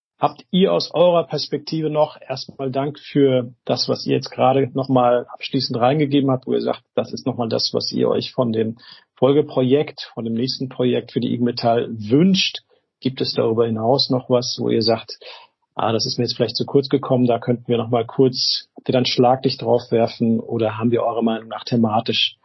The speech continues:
auch das abgedeckt, was jetzt wichtig war zu erfahren? Ich sehe, ihr nickt, dann nehme ich das mal so hin. Das,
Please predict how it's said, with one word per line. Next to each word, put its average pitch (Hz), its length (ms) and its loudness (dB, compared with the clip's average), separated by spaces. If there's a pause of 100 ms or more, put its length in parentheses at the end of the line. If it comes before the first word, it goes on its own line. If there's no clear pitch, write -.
(340)
auch 104 140 -2
das - 460 -2 (360)
abgedeckt, - 800 -4 (260)
was - 180 -6
jetzt - 260 -6
wichtig 113 340 -6
war 98 180 -2
zu - 160 -2
erfahren? 107 540 -4
Ich - 160 -14
sehe, 120 240 4
ihr 123 240 0
nickt, - 560 0 (640)
dann 113 140 -2
nehme 117 200 0
ich 113 100 -12
das - 200 -2
mal 113 180 0
so 117 160 2
hin. 160 360 2 (400)
Das, - 280 -10